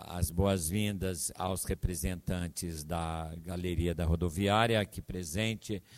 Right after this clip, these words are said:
pra conhecer, pra acompanhar a, o transcorrer dos trabalhos dessa tarde.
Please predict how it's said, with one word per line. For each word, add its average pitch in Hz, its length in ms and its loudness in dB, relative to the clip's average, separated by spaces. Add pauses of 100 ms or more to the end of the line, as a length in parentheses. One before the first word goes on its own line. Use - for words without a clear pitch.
(180)
pra 101 180 0
conhecer, 107 560 -2
pra 90 360 -4
acompanhar 95 920 0
a, 87 360 -4 (480)
o 90 100 -2
transcorrer 95 720 -2
dos 101 300 -4
trabalhos 92 720 -2
dessa 92 360 0
tarde. 87 580 -2